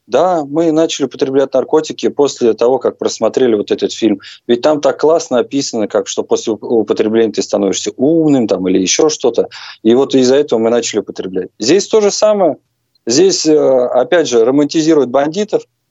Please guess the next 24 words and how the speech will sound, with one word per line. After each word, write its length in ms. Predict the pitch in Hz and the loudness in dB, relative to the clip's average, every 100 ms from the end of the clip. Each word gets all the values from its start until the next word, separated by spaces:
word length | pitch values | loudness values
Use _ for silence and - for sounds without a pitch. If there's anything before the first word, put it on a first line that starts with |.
| _ - | _ -2
э, 20 | 120 113 113 117 | 0 2 2 2
романтизируют 600 | 135 147 151 147 147 139 | 0 0 0 2 2 0
эти 160 | - | 0
разборки. 640 | 123 120 113 160 175 - 95 _ _ _ _ | 0 0 2 0 0 -6 -8 _ _ _ _
Завтра 680 | 107 143 196 - 170 123 95 _ _ | -2 0 0 0 2 2 -2 _ _
мы, 440 | - 165 196 160 - - 139 | -4 0 2 2 0 -10 -4
я 480 | 131 165 202 180 | 0 2 2 0
вот 300 | 151 143 170 | 0 -2 -2
совсем 320 | - 170 - 214 | 0 -2 -2 -2
недавно 400 | 196 202 180 147 | 0 0 0 0
думал 220 | 143 131 | 2 2
об 120 | 127 | 2
этом, 220 | 123 110 | -2 -4
что 160 | - 131 | -6 0
мы 140 | 143 | 2
ушли 280 | 139 - 160 | 0 2 2
от 280 | 123 107 _ | 4 2 _
крупных 400 | 143 143 117 - | -4 -4 -6 -2
разборок, 540 | 117 107 139 143 98 | -2 2 0 0 -2
там, 300 | - 98 101 | -6 -6 -6
э, 160 | 101 98 | -6 -6
стенка 320 | - 117 110 | -4 -2 0
на 140 | 101 | -2
стенку, 500 | 95 - 147 143 113 | 0 0 0 0 -4